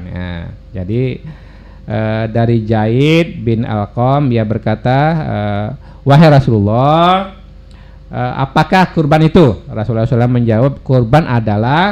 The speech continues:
sunnahnya bapak kalian." Nah, yaitu Nabi Ibrahim. Mereka menjawab, "Apa keutamaan yang kami akan peroleh dengan kurban itu, Rasulullah?" Ah, kemudian Rasulullah menjawab, "Setiap satu helai rambutnya adalah satu kebaikan."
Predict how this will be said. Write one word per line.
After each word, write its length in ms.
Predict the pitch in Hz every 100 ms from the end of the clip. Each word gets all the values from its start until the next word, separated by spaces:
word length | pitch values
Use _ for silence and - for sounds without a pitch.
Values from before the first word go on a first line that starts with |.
| 208 - - -
sunnahnya 720 | - 170 147 170 180 190 185
bapak 400 | 147 139 160 135
kalian." 360 | 151 190 190 113 90 - 98
Nah, 400 | 95 90 90 95 92 101
yaitu 320 | 107 107 135
Nabi 320 | 127 123 120
Ibrahim. 400 | 117 123 131 147 85 78 - - - - - -
Mereka 240 | 123 175 180
menjawab, 320 | 180 214 196 - - - -
"Apa 320 | 175 - 202
keutamaan 560 | 202 190 165 170 170 170
yang 160 | 160
kami 400 | 160 170 170 160
akan 400 | 156 151 165 151
peroleh 400 | 147 175 196 165
dengan 240 | 139 151 147
kurban 320 | 156 147 156
itu, 240 | 185 214 190
Rasulullah?" 640 | 165 185 185 202 156 117 - - - - -
Ah, 400 | 101 101 95 95
kemudian 240 | 101 117
Rasulullah 240 | 110 113
menjawab, 580 | 107 104 92 95 127 185 - - - - - - - -
"Setiap 400 | - 151 214 214
satu 320 | 170 175 170
helai 320 | 120 170 196
rambutnya 720 | 165 151 135 160 - 131 151 127
adalah 400 | 107 110 123 139
satu 480 | - 110 - 123
kebaikan." 480 | 110 95 101 - 98